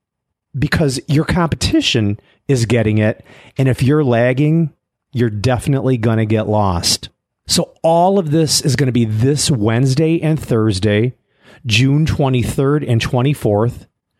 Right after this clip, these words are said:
from nine A M to four P M Pacific Standard Time. From what Matt tells us, there's gonna be giveaways and refreshments. All you need to do is go to C N C machine service dot com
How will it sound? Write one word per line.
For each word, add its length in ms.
from 360
nine 540
A 280
M 380
to 140
four 380
P 260
M 180
Pacific 480
Standard 460
Time. 320
From 180
what 220
Matt 260
tells 300
us, 100
there's 220
gonna 180
be 120
giveaways 680
and 100
refreshments. 720
All 600
you 280
need 280
to 80
do 480
is 200
go 160
to 160
C 320
N 100
C 180
machine 440
service 460
dot 300
com 420